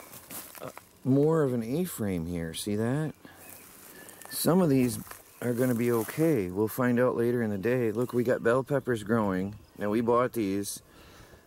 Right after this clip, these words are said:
I bought Walmart pepper mix. Oh, look at that. We bought these and have nourish-, nourished them for weeks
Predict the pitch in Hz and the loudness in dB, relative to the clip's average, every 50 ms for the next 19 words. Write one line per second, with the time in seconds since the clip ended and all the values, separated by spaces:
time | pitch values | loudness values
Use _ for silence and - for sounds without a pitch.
0 | - - - 110 110 113 110 107 104 - - 110 113 117 120 113 110 104 101 - | -10 -4 0 2 2 4 2 2 0 -2 -2 0 2 2 2 2 2 2 0 -2
1 | - - 123 113 - 113 98 95 82 - - - - - 117 127 123 131 135 127 | -2 -2 -2 -2 0 0 -2 -2 -2 -4 -6 -8 -8 -4 -4 -2 0 0 -2 -4
2 | 123 - - 120 123 123 - - - - - - - - - - - - - - | -4 -6 -8 -8 -6 -8 -8 -10 -12 -16 -20 -20 -20 -20 -20 -20 -20 -18 -18 -18
3 | - - - - - - - - - - - - - - - - - - - - | -18 -18 -20 -20 -20 -20 -20 -20 -20 -20 -20 -20 -20 -20 -20 -20 -20 -20 -14 -6
4 | 120 123 120 101 113 117 123 139 143 - 135 127 120 107 104 113 107 107 98 - | -2 -2 0 2 2 4 4 4 2 0 0 -2 -2 0 -2 -2 -2 -2 -2 -2
5 | - 113 120 127 262 - - - - - - 107 110 120 143 151 135 113 - - | 0 0 2 2 0 -2 -6 -12 -14 -8 -2 0 2 4 4 2 2 -2 -4 -6
6 | 98 98 92 92 92 98 101 98 - - - - - 107 104 101 95 90 107 135 | -4 -4 -2 -2 -4 -6 -8 -10 -16 -20 -16 -6 -2 0 0 0 2 2 2 2
7 | 143 139 110 - - - - - - | 2 2 0 -4 -8 -8 -10 -10 -12